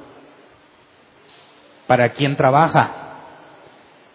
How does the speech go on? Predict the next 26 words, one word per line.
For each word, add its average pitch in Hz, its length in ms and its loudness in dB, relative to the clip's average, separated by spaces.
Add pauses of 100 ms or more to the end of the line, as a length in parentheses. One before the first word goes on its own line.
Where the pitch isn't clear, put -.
(140)
Si - 180 -4
realmente 190 760 0
es 151 140 -4
malo, 131 580 2
yo 135 180 0
creo 151 220 4
que 147 100 0
le 127 140 2
dirían: 131 320 2
"Oye, 185 140 4
Satanás, 160 360 0
ahí 170 80 2
te 185 100 -2
va 165 160 4
este, 185 560 0
pa' 135 140 0
que 139 100 0
le 123 140 2
des 160 200 0
una 170 160 0
buena 165 240 2
y 165 40 -2
se 156 100 -2
arrepienta". 151 500 2
Diría: 117 280 2
"No, 107 480 -6